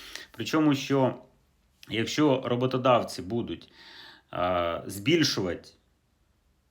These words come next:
іспанцям робочий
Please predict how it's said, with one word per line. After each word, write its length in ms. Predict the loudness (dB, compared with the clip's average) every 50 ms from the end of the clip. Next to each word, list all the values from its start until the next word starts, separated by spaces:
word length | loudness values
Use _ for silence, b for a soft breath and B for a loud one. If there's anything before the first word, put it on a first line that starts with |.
| _ _ _ _ _ _ _ -8
іспанцям 800 | -8 -8 -8 -2 2 4 4 4 4 2 0 -4 -8 -10 -12 -14 -18 _ _ _ _ _ -2
робочий 600 | 0 2 2 4 4 4 4 2 -2 -4 -6 -6